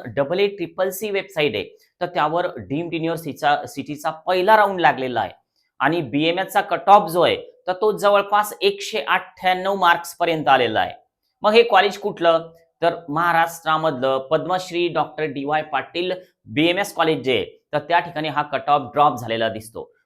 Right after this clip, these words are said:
पण मित्रांनो, कॉलेजची फीज खूप जास्त आहे, जवळपास दहा लाख per year एवढं बीएमएसचं तुमचं फक्त कॉलेजचं फी स्ट्रक्चर आहे. या व्यतिरिक्त हॉस्टेल मेस वेगळं लागतं. काही डीम्ड कॉलेजेस चार लाख, पाच लाख, सहा लाख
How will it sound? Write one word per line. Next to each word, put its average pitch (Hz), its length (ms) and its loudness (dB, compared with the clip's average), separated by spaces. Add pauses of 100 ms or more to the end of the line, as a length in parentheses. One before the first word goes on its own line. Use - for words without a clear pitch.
पण 165 100 0
मित्रांनो, 160 420 0
कॉलेजची 147 460 -4
फीज 147 600 -4
खूप 143 240 -4
जास्त 127 300 0
आहे, - 260 -10 (240)
जवळपास 214 640 2
दहा 190 340 0
लाख 190 480 0
per 202 120 0 (100)
year 175 260 4 (400)
एवढं 170 320 2
बीएमएसचं 165 480 -2
तुमचं 170 480 -2 (280)
फक्त 220 220 0 (120)
कॉलेजचं 226 440 4
फी 214 180 -4
स्ट्रक्चर 143 460 -4
आहे. - 260 -10 (160)
या 180 100 4
व्यतिरिक्त 175 420 -4
हॉस्टेल 147 420 -2
मेस 156 240 -6
वेगळं 135 260 0
लागतं. 110 340 -2 (400)
काही 202 260 0
डीम्ड 175 300 -2
कॉलेजेस 156 600 -2 (200)
चार 160 240 6
लाख, 156 200 2 (140)
पाच 139 260 0
लाख, 143 160 2
सहा 160 380 0
लाख 165 160 -2